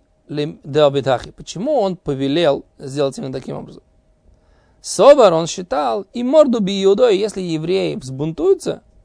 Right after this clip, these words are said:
и калей бы нура, я сожгу этот храм. И вот это уже интересно. Зачем нужно было строить храм именно таким образом, чтобы там было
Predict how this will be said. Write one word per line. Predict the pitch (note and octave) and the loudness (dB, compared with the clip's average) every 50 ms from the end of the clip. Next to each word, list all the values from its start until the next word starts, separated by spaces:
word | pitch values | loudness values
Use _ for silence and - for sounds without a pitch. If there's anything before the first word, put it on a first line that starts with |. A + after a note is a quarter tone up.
| _ _ _ _ _ _ _ _ _ _ _ _ _ _ _ _ _ _ | _ _ _ _ _ _ _ _ _ _ _ _ _ _ _ _ _ _
и | - G3 | -6 -6
калей | - - G3 F#3+ G3+ A3+ A#3 A3+ G#3+ | -2 0 0 0 2 4 6 6 6
бы | F3 E3 D#3+ | 6 4 2
нура, | E3 D#3 D3 C3 | 2 2 0 0
я | A#2 A#2+ B2+ C3 | 0 -2 -4 -4
сожгу | - D#3+ D3 C#3+ D3+ D#3 F3+ F#3+ | -4 -4 -4 -4 -4 -2 -2 -2
этот | F3+ - G#3+ F#3+ | -2 -2 -6 -14
храм. | - - - - - _ _ _ _ _ _ _ _ _ _ _ _ _ _ _ _ _ _ _ _ _ - _ _ _ _ _ _ _ _ _ | -16 -16 -18 -18 -18 _ _ _ _ _ _ _ _ _ _ _ _ _ _ _ _ _ _ _ _ _ -20 _ _ _ _ _ _ _ _ _
И | - D3 | -8 -6
вот | C#3+ C3 | 2 2
это | - C4 F3+ B3 | 4 4 6 6
уже | A3+ G3 D#3+ C#3+ F3 G3+ F#3 D#3+ D#3 F3 - - _ _ _ _ _ _ _ - _ _ _ _ _ _ | 6 6 6 4 4 4 6 6 4 2 0 -4 _ _ _ _ _ _ _ -20 _ _ _ _ _ _
интересно. | - D#3 C3+ - E3+ E3 D#3+ C3+ B2 - - - _ _ _ | -12 -10 -2 2 4 4 4 2 0 -4 -10 -20 _ _ _
Зачем | C#3+ C3+ D3+ D#3 D3+ - - B3 C4 C4 A#3 | -6 -4 -2 -2 -2 -2 -2 -2 -2 -2 -2
нужно | A3+ F#3+ D#3+ D#3+ D#3 | -2 -4 -4 -4 -6
было | D3 D3+ D3 | -2 -2 -2
строить | C#3+ - - F3 F3+ F3+ E3 C#3+ | -2 -2 -4 -2 -2 -2 -2 -4
храм | - - D3 C#3+ D#3+ G#3 D4 - _ _ - - - - - - - - - - - | -6 -6 -6 -6 -6 -8 -10 -14 _ _ -20 -20 -20 -20 -20 -20 -20 -20 -20 -16 -10
именно | - G3+ A#3 A#3 G#3 F3+ | -6 -4 -2 -2 -2 -4
таким | E3 D#3 - - D3+ | -4 -6 -8 -8 -10
образом, | D3+ D3+ E3 E3 F3 G3 - - _ _ _ _ _ _ - - - - - - | -10 -10 -10 -10 -10 -12 -12 -16 _ _ _ _ _ _ -20 -20 -20 -20 -20 -14
чтобы | - - D3 C#3+ C#3 | -10 -4 -2 -2 0
там | - G3+ G3+ G#3+ G#3 F#3 D#3 | 0 0 0 0 0 -2 0
было | D#3 E3+ F3+ F3 E3+ D3+ - | 2 2 4 4 2 0 -2